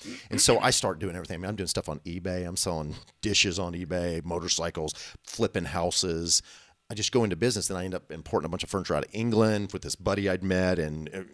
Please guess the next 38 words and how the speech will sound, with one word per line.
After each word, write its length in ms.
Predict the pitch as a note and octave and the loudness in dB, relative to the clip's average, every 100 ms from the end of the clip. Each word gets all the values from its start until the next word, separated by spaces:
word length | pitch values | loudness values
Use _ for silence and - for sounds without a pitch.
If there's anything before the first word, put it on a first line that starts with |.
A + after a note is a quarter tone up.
| - | -8
just 240 | A2 C3 - | 0 0 2
trying 200 | B2 G2+ | 0 0
to 60 | |
keep 180 | - G#2 | -4 -8
food 240 | - C#3 | -2 0
on 120 | G2+ A1 | 0 -4
the 60 | |
table 440 | - C2 B1+ F#2 - - - | -6 -6 -2 -2 -4 -12 -12
while 380 | F#2 G#2 A2+ B2 | 2 6 6 6
I'm 180 | A#2 A2 | 4 2
doing 240 | G#2+ F#2 | 2 0
house 320 | D#2 A2 A#2+ - | -2 -2 -2 -2
church. 380 | - E2+ D#2+ - | -2 -2 -2 -6
And 260 | G2+ F2 D#2+ - - | -6 -6 -10 -18 -20
<laughs> 260 | _ _ - | _ _ -4
I 280 | - - F2+ | -4 -2 2
start 540 | - - A#2 A2 A#2+ | 2 6 8 8 6
on 200 | G#2 G2 | 2 2
a, 120 | F#2 F2+ - - | 4 2 0 2
on 140 | G2+ | 4
a 60 | F#2+ | 4
mode 400 | F#2+ G#2 G#2+ F2+ | 4 6 6 4
of 80 | D#2 | -2
four 180 | - G#2+ | 2 2
or 60 | |
five 320 | - G2 E2 | 6 4 4
years, 400 | G2 G2 C#2+ D2 - | 2 0 0 -2 -4
I 60 | |
say, 300 | F2 G#2 F2 - - - - | -4 -2 -4 -6 -16 -18 2
where 140 | G#2 | 6
I'd 180 | G2 E2+ | 6 6
been 160 | A#2 A#2 | 4 6
trying 220 | - A2+ | 6 4
to 60 | |
get 100 | G2+ | 4
everybody 320 | G2 G2 F2 F#2 | 4 4 2 0
into 200 | G#2 C3 | -2 0
church. 500 | - E3 - - | 2 0 0 -4